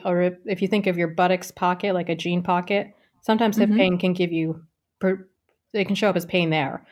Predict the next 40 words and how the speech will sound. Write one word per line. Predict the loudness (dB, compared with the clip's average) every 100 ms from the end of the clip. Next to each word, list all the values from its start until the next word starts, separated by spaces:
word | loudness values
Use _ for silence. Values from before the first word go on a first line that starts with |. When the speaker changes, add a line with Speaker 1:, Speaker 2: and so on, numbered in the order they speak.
| -16
Speaker 1:
So | -8 -2
if |
you | 0
sort | 4 4
of |
Speaker 2:
Mm-hmm. | 6
Speaker 1:
make | 4 4
a, | 0 0 -6 _ _ 2
a | 4
line | 6 4 2
straight | 2 2
through | 2 0
your | 0
groin | 2 2 2 0
to | -2
your | -2 -2 -4 -4 0
buttocks | 2 4 2 0
and | -2
Speaker 2:
Yeah. | 0
Speaker 1:
your | -2
sit | -2 0
bone, | 2 2
that | 0
can | 0 -2
be | -2
hip | -4
pain | -2 -2 -2 -4
too. | -2 -2 -2 -2
Speaker 2:
Mm-hmm. | 0 -2 -4 _ _ -20 -20 -20 -20 -10 -2
Um, | 2 2 0 -6 -20 -2
but | 2
it's | 2 0
good | 0 2
that | 2
you | 2 2 2
examine | 0 2 2 -2
people's | -4 -4 -4 -2
hips, | -2 0 -2
obviously, | 0 -2 -6 -4 -2
because, | -4 -4 -2 -2 -6